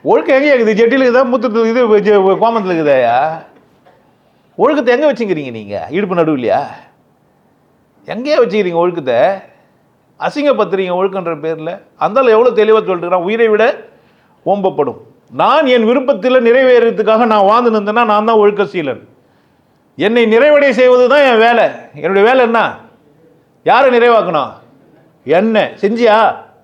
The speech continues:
வந்து பிறந்தியே, வாழ்ந்தேன்னு சொன்னியா கடவுள்கிட்ட? நன்றி சொன்னியா? சிறப்பா வாழ்ந்தியா? உன்னால முடிஞ்சதெல்லாம் செஞ்சியா? நல்லா இருக்கிறியா?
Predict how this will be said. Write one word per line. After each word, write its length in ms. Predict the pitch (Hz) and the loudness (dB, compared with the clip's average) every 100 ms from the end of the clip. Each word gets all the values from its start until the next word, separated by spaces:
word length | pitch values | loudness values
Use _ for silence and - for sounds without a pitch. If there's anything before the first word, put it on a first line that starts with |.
| _ _ _ _ _ _ | _ _ _ _ _ _
வந்து 280 | 160 240 285 | -2 0 0
பிறந்தியே, 680 | 190 240 277 262 226 233 226 | 2 0 2 2 4 4 4
வாழ்ந்தேன்னு 320 | 262 254 247 | 2 0 0
சொன்னியா 380 | 240 233 240 202 | 0 0 0 2
கடவுள்கிட்ட? 680 | 220 220 180 147 175 185 117 - - _ _ _ | 2 0 -2 0 2 2 0 -10 -20 _ _ _
நன்றி 380 | - 220 302 277 | -4 -2 0 2
சொன்னியா? 420 | 240 190 180 214 131 - _ _ _ _ _ _ _ _ _ _ _ _ _ _ _ _ _ _ _ - | 0 2 0 0 -4 -12 _ _ _ _ _ _ _ _ _ _ _ _ _ _ _ _ _ _ _ -2
சிறப்பா 300 | 240 254 269 240 | 0 2 2 4
வாழ்ந்தியா? 560 | 247 247 214 214 208 - - _ _ _ _ _ _ _ _ _ _ _ _ | 2 2 2 2 0 -4 -16 _ _ _ _ _ _ _ _ _ _ _ _
உன்னால 200 | 170 262 | -2 0
முடிஞ்சதெல்லாம் 540 | 254 254 262 254 233 247 | 2 2 2 2 0 -2
செஞ்சியா? 540 | 226 220 214 214 147 - _ _ _ _ _ | -2 0 2 2 -2 -8 _ _ _ _ _
நல்லா 300 | 151 220 302 | -2 2 4
இருக்கிறியா? 640 | 226 190 165 196 175 - | 2 2 2 2 2 -2